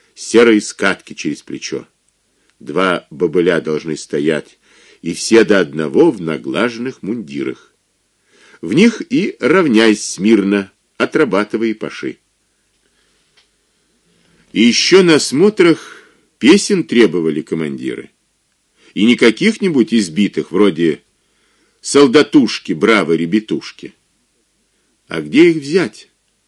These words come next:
Прослышали про одну старушенцию. Она на острове Минжик жила. Попросили ее, и потом не рады были.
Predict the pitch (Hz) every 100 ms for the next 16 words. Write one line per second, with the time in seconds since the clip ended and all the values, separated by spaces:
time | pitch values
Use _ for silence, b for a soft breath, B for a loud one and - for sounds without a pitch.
0 | _ _ _ _ _ _ - 208 - 233
1 | - 202 202 143 117 110 160 - 147 135
2 | 104 78 67 - 69 62 - - _ 92
3 | 95 101 98 98 92 - 90 90 107 101
4 | 82 64 71 64 62 _ _ _ _ _
5 | _ _ _ _ _ _ _ - 208 233
6 | 220 - 139 160 151 151 139 117 123 123
7 | 120 _ _ _ _ _ _ 101 110 113
8 | 123 180 160 107 90 85 78 67 69 67